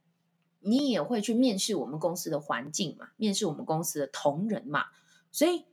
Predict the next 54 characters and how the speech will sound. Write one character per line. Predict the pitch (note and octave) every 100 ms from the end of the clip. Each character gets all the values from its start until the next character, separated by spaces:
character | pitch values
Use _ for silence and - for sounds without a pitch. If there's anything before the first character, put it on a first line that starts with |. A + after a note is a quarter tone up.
| -
如 | A3 D4
果 |
当 | D4 D#4
这 | E4
个 | C4
环 | G3+ C3+ D3
境 | G#3 F#3
你 |
不 | C3+ D#3+
舒 | - E3
服， | E3 C#3
你 | C3+
不 | D3
喜 | E3 - -
欢， | - - D#3
纵 | F4+ F#4
使 | F4+ E3
这 | G3+
个 | E3
工 | D#3 B3+ C4
作 | C4+
是 | - A3
你 | D3+ -
很 | - D3 -
擅 | - F#4+ F4 F#3+
长 | - B2+
的 | C#3+
工 | E3+ D#3+
作， | D#3 G#3 - - -
或 | - D4
者 |
是 | F3 A#3+
你 | F3
能 | D3 D3+
够 | F#3+
很 | E3 B2
自 | - C#4
在 | G#3+ G#3+ D3+
的 |
工 | D3+ D3 D3+
作， | E3 -
甚 | E4 D4+
至 | C4+
是 | B3 B3+
给 | -
你 | F#3
一 | D3
个 | B3
很 | B3 C4
高 | D#3+ A3
薪 | C4 C#4
的 | A#3+
工 | E3 D#3+
作， | D#3 D#3+